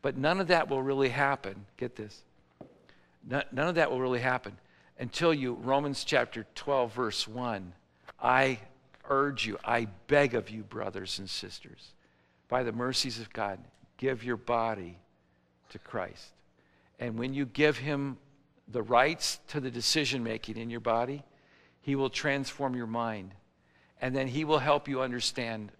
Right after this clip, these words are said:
what his good and pleasing and perfect will is. He'll change your,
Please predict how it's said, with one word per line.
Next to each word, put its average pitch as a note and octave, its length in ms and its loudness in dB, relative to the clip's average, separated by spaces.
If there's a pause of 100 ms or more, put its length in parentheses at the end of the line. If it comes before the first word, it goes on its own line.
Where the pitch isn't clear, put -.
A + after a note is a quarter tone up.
(100)
what A#2 180 -2
his A2+ 220 -6
good C#3+ 400 0 (160)
and A#2 180 -8 (560)
pleasing B2 640 -2 (220)
and A#2 300 -6
perfect D#3 720 -2
will A#2+ 260 0
is. G2 300 -6
He'll D3 160 2
change C#3+ 400 0
your, A#2 180 -2